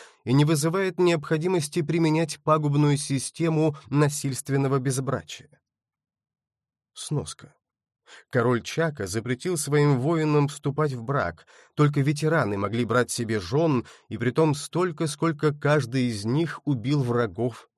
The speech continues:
в битвах. И, наконец, я лишь вскользь упомянул о семейных обычаях кукуанов,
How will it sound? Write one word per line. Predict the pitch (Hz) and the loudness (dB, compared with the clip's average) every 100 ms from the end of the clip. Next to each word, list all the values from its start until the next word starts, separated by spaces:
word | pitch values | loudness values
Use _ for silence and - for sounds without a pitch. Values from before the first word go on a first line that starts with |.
| - | -14
в | 117 | -12
битвах. | 123 147 151 147 _ _ _ _ _ _ _ _ _ _ _ _ _ _ | -10 -12 -16 -20 _ _ _ _ _ _ _ _ _ _ _ _ _ _
И, | 117 120 | 0 2
наконец, | 123 127 131 165 151 | 2 2 0 0 -2
я | 123 143 | -2 0
лишь | 147 147 | -2 -4
вскользь | - - 160 170 147 | -14 -6 -2 -2 0
упомянул | 147 147 135 131 156 160 147 - _ - | -2 0 2 2 2 0 -2 -10 _ -8
о | 107 | -6
семейных | 117 127 165 165 151 | -2 0 2 0 0
обычаях | 151 131 151 - 147 147 | -4 -4 -6 -2 -2 -2
кукуанов, | - 147 156 151 95 92 90 | -6 -4 -2 -2 -2 -4 -8